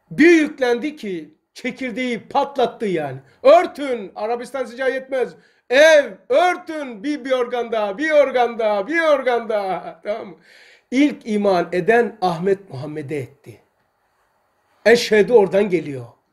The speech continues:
Aslı ki insan kendisine şahittir. İman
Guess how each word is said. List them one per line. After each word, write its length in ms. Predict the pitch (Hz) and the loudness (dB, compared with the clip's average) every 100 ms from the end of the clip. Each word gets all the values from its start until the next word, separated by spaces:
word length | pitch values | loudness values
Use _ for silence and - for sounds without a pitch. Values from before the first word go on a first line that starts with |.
| _ _ _ _ _ _ _ _ _ _ _ _ 190 | _ _ _ _ _ _ _ _ _ _ _ _ 0
Aslı 380 | 214 220 226 | 0 0 -6
ki 440 | 233 - 214 269 - | -6 2 4 4 0
insan 360 | 185 175 214 190 | -6 -4 -6 -6
kendisine 520 | 175 170 - 180 160 | -8 -10 -8 -8 -8
şahittir. 960 | - 175 131 143 - 151 135 - _ _ _ _ _ _ _ _ _ _ _ _ _ _ _ _ _ _ _ | -8 -10 -10 -14 -16 -20 -20 -20 _ _ _ _ _ _ _ _ _ _ _ _ _ _ _ _ _ _ _
İman 600 | 240 269 294 370 349 - | 4 8 8 6 2 -8